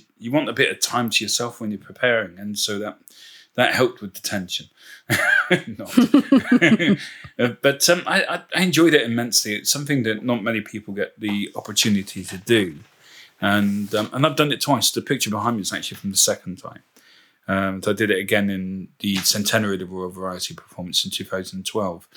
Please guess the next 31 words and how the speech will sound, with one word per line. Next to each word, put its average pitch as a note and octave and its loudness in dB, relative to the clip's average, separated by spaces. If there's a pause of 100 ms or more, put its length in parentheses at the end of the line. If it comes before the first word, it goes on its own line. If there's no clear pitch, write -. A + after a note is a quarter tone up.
(440)
So G2+ 2
I'm, A2 0
I'm A2+ 2
very, A2 4 (120)
very A2+ 2
fortunate. F#2 -8
I've F#2+ -8 (480)
been G#2+ 4
able G2 0
to - -8
do G#2 0
it F#2 0
in F#2 -8
front F#2 -4
of F2 -12
the F#2 -14
Queen F#2 -2
twice. - 0 (500)
And, F#2+ -4
um, G2+ 0
it's, - -2 (500)
you C3 0
know, B2+ 2
it's, C3 0
it's, C#3+ 0
it's C#3 -2
a D#3+ 0
very D#3+ 4
special B2 0
evening. G#2+ 0
So G2+ -2